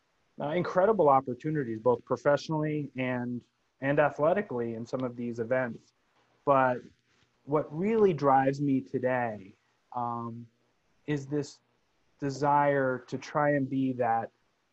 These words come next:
that affirmational nudge that I spoke about earlier. I, I wanna be that affirmational nudge for others to help them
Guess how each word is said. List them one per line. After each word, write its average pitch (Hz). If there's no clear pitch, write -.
that 131
affirmational 147
nudge 117
that 117
I 117
spoke 131
about 120
earlier. 113
I, 131
I -
wanna 180
be 151
that 139
affirmational 127
nudge 117
for 120
others 151
to 127
help 139
them 123